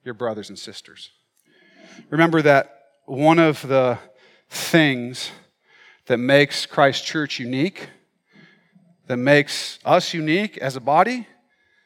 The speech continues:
is that we follow Jesus' teaching about value. So we do not allow this vertical line of greatness and superiority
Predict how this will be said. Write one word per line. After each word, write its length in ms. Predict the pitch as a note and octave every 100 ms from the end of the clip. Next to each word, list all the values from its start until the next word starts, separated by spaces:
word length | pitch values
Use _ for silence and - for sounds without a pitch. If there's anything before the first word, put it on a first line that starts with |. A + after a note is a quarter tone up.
| _ -
is 140 | C3+
that 100 | C#3+
we 100 | D3
follow 440 | D3 - D#3 E3+ F3+
Jesus' 360 | A#2+ A#2+ C#3+
teaching 440 | - G#2+ G2+ B2+ C3
about 340 | G#2 G#2 - _ _ -
value. 380 | E3 F3+ F#2 - _ _ _ _ _ _ _ _
So 160 | - C#3
we 120 | C#3
do 100 | C#3+
not 160 | D#3 D#3
allow 560 | D3 D3 F3 C#3 A#2 A#2
this 180 | B2+
vertical 580 | A2+ C3 D#3+ E3+ - D#3
line 640 | C3 C#3 C#3+ A#2+ G#2 G#2 F2+ _ _ - _
of 200 | A2 G#2
greatness 520 | A#2+ C3+ D#3 C#3+ C3
and 80 | B2
superiority 760 | - - C#3 A#2+ C3 C3+ A2